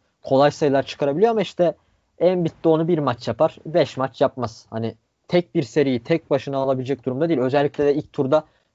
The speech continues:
e, takımın Boston'la eşleşeceğini düşünürsek, hani Embiid, e, sorunlu bir uzun rotasyon olan Boston'ı işleyebilir mi?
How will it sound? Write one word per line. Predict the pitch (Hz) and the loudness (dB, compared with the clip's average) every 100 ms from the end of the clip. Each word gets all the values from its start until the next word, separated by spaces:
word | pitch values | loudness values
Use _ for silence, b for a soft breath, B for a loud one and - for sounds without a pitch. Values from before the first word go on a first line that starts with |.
| _ | _
e, | 117 | -10
takımın | - 120 147 135 | -8 -6 -4 0
Boston'la | 143 - 147 139 | 0 0 -4 -4
eşleşeceğini | - 143 - 147 143 | -2 -4 -2 -2 -2
düşünürsek, | - 143 - 107 - _ _ | -6 -8 -6 -8 -8 _ _
hani | - 117 | -4 -2
Embiid, | 131 131 131 135 - _ _ _ - | 0 0 -2 -4 -10 _ _ _ -2
e, | 117 113 - _ _ - | 0 0 -4 _ _ -14
sorunlu | - - 135 127 143 180 | -14 -4 0 2 2 2
bir | 175 | 4
uzun | 135 147 | 2 0
rotasyon | 135 143 123 - 131 | 0 0 -2 -2 -2
olan | 123 123 113 | -2 -4 -2
Boston'ı | 135 - - 131 123 117 _ _ _ - | -2 -2 -4 -2 -2 -6 _ _ _ -8
işleyebilir | - - 143 143 156 160 | -8 0 2 4 4 4
mi? | 214 | 2